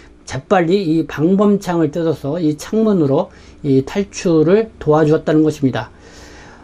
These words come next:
어, 그래서 이 팔십 대 이 노부부가, 아, 이렇게 살게 됐다고 해서 이렇게 동아일보가, 아, 이렇게, 에,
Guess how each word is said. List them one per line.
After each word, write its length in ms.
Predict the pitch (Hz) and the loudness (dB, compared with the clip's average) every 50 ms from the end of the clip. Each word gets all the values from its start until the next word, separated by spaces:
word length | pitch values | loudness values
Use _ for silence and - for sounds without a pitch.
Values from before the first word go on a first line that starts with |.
| - | -8
어, 300 | - 156 151 156 156 151 143 | -4 -2 0 2 0 0 0
그래서 540 | - 151 175 180 180 170 170 190 185 175 165 | -2 0 2 2 2 2 2 2 2 4 4
이 160 | 160 160 156 | 4 4 2
팔십 600 | - - - 214 220 - - 220 - - - - | -2 -4 -2 -2 0 0 0 -2 -2 -6 -4 0
대 300 | - 175 165 156 147 135 | 2 4 4 4 2 2
이 220 | 139 151 160 156 | 0 2 2 2
노부부가, 840 | 147 151 180 190 175 175 170 165 156 139 131 139 151 156 147 110 117 | 2 2 2 2 2 0 -2 -2 -2 -2 0 0 0 0 -2 -6 -8
아, 120 | 139 139 139 | -8 -6 -4
이렇게 320 | 143 147 143 - 151 143 | -4 -4 -4 -4 -2 -4
살게 520 | 139 - - 175 180 175 170 170 160 151 - | -4 -4 -8 -8 -8 -6 -2 -2 -2 -2 -2
됐다고 400 | - 123 - - 156 135 135 131 | -6 -10 -4 -4 -2 -2 -2 -2
해서 480 | 165 156 - - 135 135 131 120 - - - - - - | -2 -4 -2 0 0 0 0 -2 -6 -14 -20 -20 -14 -8
이렇게 180 | - 135 139 135 | -4 -4 -4 -2
동아일보가, 800 | - 143 139 156 170 175 165 156 139 127 123 123 147 180 202 - - - - - | 0 0 2 4 4 4 2 0 0 -4 -4 -4 -6 -6 -6 -10 -20 -20 -20 -10
아, 480 | - 135 127 127 127 127 123 123 123 123 | -8 -8 -6 -4 -6 -6 -4 -4 -4 -4
이렇게, 380 | 135 135 - - - 127 151 156 - - - - - | -4 -4 -6 -4 -2 0 0 -2 -4 -12 -20 -12 -8
에, 300 | 131 131 131 123 127 | -6 -6 -6 -6 -8